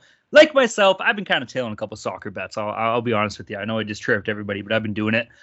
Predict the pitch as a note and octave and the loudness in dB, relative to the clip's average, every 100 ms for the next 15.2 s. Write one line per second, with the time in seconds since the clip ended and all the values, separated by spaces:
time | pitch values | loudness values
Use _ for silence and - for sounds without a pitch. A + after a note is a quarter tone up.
0 | - _ _ - E3+ F3 F3+ F3 F3 E3+ | -20 _ _ 2 4 6 6 4 2 0
1 | E3+ - D#4 E4 A3+ G3+ G3+ F3 - E4+ | -4 4 6 6 2 -2 -2 -2 2 4
2 | E4 G#3+ C#4 B3+ A3+ - A3+ F#3 E3 G#3+ | 6 4 0 -2 -4 -4 -4 -6 -4 -2
3 | G3 F3 - D#4 F4 D4+ D3+ F3+ E3+ - | 0 -4 -4 -2 0 -2 -2 -4 -4 -6
4 | E3 D#3+ D#3 G#3 G#3 F3+ B2+ C3+ - C3 | -8 -8 -4 -2 -2 -4 -10 -12 -10 -10
5 | A2+ A3 F#3+ F3 D3 D3+ D3 B2 C3+ G#3 | -8 -6 -6 -4 -2 -2 -2 -2 0 2
6 | B3+ B3 E3 G#3 F3 F3 C#3+ C#3+ - _ | 2 0 0 0 0 -2 -4 -6 -6 _
7 | _ _ - E4 B3 A3 B3+ A#3+ G#3+ F#3+ | _ _ -2 -2 -2 -8 -2 0 0 -2
8 | F3+ E3 D#3 C#3+ D3 C#3+ B2+ C3+ C#3 C#3+ | -2 -2 -4 -8 -6 -6 -6 -8 -6 -8
9 | B2+ A#2+ A2+ - D4 C#4+ - C#4 A3+ F#3 | -8 -12 -12 -2 -2 0 -6 -6 -6 -6
10 | G3+ F3 F#3+ F3+ - F3+ F3+ G#3 A#3 A#3+ | -8 -8 -10 -8 -6 -6 -6 -8 -6 -6
11 | - G#3+ B3 A#2 A2 C#3 E3 D#3+ F#3+ F3 | -6 -6 -4 -2 -4 -4 -6 0 0 0
12 | D#3+ D3+ - D#3+ D#3 - _ - B3+ C#4+ | 0 0 0 -2 -2 -6 _ 2 6 6
13 | A#3+ - G3+ E3 D#3 E3 C#3+ D3 A2+ D3 | 6 0 -6 -6 -10 -10 -10 -14 -10 -6
14 | C3+ B2 - E3 D#3 B2+ A2+ G#2+ - - | -6 -6 -12 -14 -10 -10 -12 -14 -14 -16
15 | G2 - | -16 -18